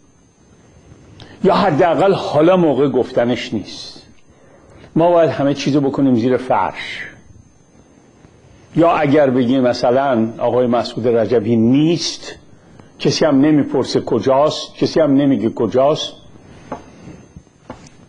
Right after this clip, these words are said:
اون وقت یه عده باها دشمن می‌شن،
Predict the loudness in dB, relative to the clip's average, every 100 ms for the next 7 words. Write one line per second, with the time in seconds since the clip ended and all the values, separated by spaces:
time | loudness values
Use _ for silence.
0 | _ _ -8 -2 0 0 -4 -2 2 2
1 | 2 0 0 0 0 0 0 0 0 -2
2 | -6